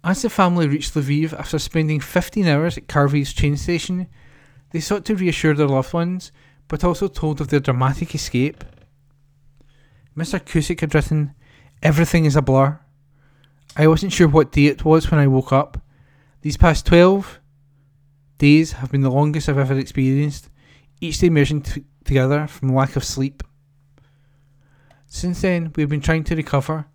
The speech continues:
to recover our sleep, nutrition and strength. Although we are in relative safety, every noise and rumble makes me incredibly anxious.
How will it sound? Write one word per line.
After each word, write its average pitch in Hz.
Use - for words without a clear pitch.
to -
recover 143
our 135
sleep, -
nutrition 147
and 143
strength. 143
Although 156
we 196
are 175
in 165
relative 143
safety, 151
every 185
noise 147
and 143
rumble 143
makes 147
me 143
incredibly 147
anxious. 120